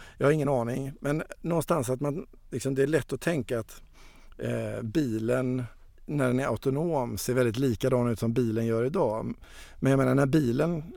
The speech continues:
kom, kom, då kallade man ju det de första åren för horseless carriage. För att man så att säga hade idén om att det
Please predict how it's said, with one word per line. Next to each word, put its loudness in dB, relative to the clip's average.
kom, 0
kom, 4
då 0
kallade 4
man 0
ju 2
det 2
de -2
första 4
åren 4
för 0
horseless 0
carriage. -2
För 2
att 4
man 2
så -2
att -6
säga 4
hade -2
idén 0
om -4
att -4
det 6